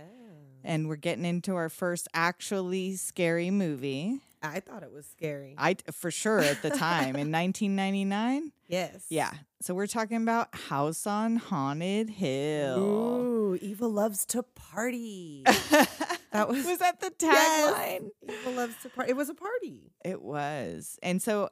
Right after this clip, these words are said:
Speaker 1: I was a little bit of a late bloomer to horror.
Speaker 2: Mm.
Speaker 1: It wasn't till my little brother moved in with us and I was a teenager and he, like, forced me to watch
Speaker 2: Mm.
Speaker 1: horror that I finally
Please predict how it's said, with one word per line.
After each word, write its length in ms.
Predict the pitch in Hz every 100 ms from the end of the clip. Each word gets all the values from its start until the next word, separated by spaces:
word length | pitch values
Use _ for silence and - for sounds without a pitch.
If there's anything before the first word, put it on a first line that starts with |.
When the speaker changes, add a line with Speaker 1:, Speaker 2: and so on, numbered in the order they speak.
| -
Speaker 1:
I 160 | 180 240
was 240 | 339 294
a 60 | 226
little 260 | 202 208
bit 120 | 202 196
of 60 | 175
a 40 |
late 320 | 165 185 -
bloomer 400 | 170 190 202 196
to 220 | 185 - 143
horror. 640 | - 156 170 190 277 359
Speaker 2:
Mm. 220 | 208 180 165
Speaker 1:
It 60 |
wasn't 380 | 180 190 202 202
till 120 | 214
my 160 | 190 180
little 240 | 165 175
brother 300 | 147 160 175 175
moved 280 | 180 165
in 140 | 180 175
with 180 | 170 180
us 260 | 175 -
and 80 | 156
I 60 | 147
was 180 | 147 139
a 80 |
teenager 800 | 123 - 165 170 180 170 202 202 190
and 180 | 151
he, 320 | 143 - 165 151
like, 200 | 131 120
forced 520 | - - 147 151 -
me 180 | 170 160
to 100 | 196
watch 440 | 160 175 185 285
Speaker 2:
Mm. 20 | 277
Speaker 1:
horror 400 | 180 165 180 196
that 160 | 180
I 140 | 156 156
finally 600 | 170 156 160 156 156